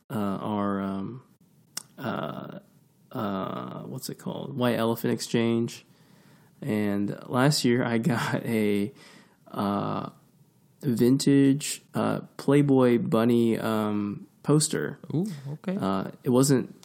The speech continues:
Speaker 1: like, pornographic, but it just, it was just, like, a sparkly Playboy bunny.
Speaker 2: <laughs>
Speaker 1: And, uh, <laughs> sounding like a real Logan right now, but,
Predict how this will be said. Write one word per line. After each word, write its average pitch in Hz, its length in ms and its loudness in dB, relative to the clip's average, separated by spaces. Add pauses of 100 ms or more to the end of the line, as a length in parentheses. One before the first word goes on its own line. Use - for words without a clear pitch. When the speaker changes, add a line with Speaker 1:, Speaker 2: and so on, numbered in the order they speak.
(140)
Speaker 1:
like, 110 320 -2
pornographic, 104 800 -2
but 98 300 -2
it 113 100 -2
just, 110 340 -4
it 123 60 2
was 113 140 0
just, 110 240 -2
like, 110 220 -4
a - 80 -6
sparkly 104 560 -2
Playboy - 420 -4
bunny. - 340 -4
Speaker 2:
<laughs> - 60 -6 (640)
Speaker 1:
And, 107 360 0
uh, 104 360 -4
<laughs> - 1700 -8
sounding 147 300 4
like 131 160 2
a - 20 4
real 123 200 6
Logan 127 380 4
right 107 160 -2
now, 107 340 -2
but, 107 500 -2